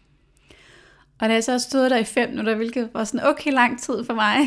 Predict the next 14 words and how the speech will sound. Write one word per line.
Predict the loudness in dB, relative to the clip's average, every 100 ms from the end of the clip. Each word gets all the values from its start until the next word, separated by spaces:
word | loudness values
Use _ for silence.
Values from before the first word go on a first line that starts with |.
| 2
<laughs> | -2 -2
det | -4
føltes | -2 -2 -4
i |
hvert | -6 -8 -8
fald | -10
som, | -8 -8 -6 -8
som | -8 -10
fem | -8 -8
minutter | -8 -8 -8
og | -10
som | -8
lang | -8 -8 -10
tid, | -10